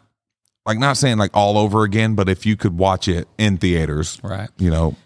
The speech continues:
Speaker 2: And mine is weird. Imagine that. But I would like to see the Lethal Weapon series on big screen.
Speaker 1: Which one's your favorite out of those?
Speaker 2: Four
Speaker 1: It's fantastic.
Speaker 2: is the best
Speaker 1: Yes.
Speaker 2: one. Three is
Speaker 1: They're
Speaker 2: good. Four is the best.
Speaker 1: They're supposed to be making another one.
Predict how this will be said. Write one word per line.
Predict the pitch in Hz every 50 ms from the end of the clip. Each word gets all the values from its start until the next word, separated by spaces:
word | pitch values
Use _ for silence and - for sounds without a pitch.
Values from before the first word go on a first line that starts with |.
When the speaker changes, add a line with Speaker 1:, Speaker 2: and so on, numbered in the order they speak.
| _ _ _
Speaker 2:
And | 113 110 107
mine | 113 123 135 147 143
is | 131 117
weird. | 113 117 104 87 87 85 80 - - _ _ _ _ _ _ _ _ _ _ _ _ _ _ _ _ _ _ _ _ _ _
Imagine | - 101 107 98 95 104 104
that. | 95 87 - _ _ _ _ _ _ _ _ _ _ _ _
But | 113 104 104
I | 110 123
would | 127 120 107
like | 107 98 -
to | -
see | - - 113
the | 101 98 101
Lethal | 95 107 107 - - 113
Weapon | 120 131 127 - 107 95
series | 90 - 104 101 98 95 98
on | 98 98 101
big | 101 98 92
screen. | - - - 101 98 95 - - - - - - - - _ _ _ _ _ _ _ _
Speaker 1:
Which | - 90 98 104 101 -
one's | 104 107 107 101 87
your | 98 90 82
favorite | - - 95 85 80 76 69 64
out | 65 80 78
of | 78 71 71
those? | - 110 107 107
Speaker 2:
Four | 98 92 95 95 92 -
Speaker 1:
It's | - 104 92 -
fantastic. | - 98 90 87 85 - 82 80 - - - - -
Speaker 2:
is | - 101 101 95 101
the | 110 110 110
best | 104 101 104 110 104 95 92 - 95
Speaker 1:
Yes. | 92 85 95
Speaker 2:
one. | 95 92 92 98 95 - _ _ _ _ _ _ _ _ _
Three | - 123 143 160
is | 151 127
Speaker 1:
They're | 120 113
Speaker 2:
good. | 127 131 135 139 147 143 - _ _ - - _ _ -
Four | 113 110 113
is | 107
the | 92 107
best. | 95 104 92 90
Speaker 1:
They're | 110 113
supposed | - 156 - -
to | 147
be | 113
making | 104 98 92 - 95
another | 92 90 98 104 95 85
one. | 78 80 80 78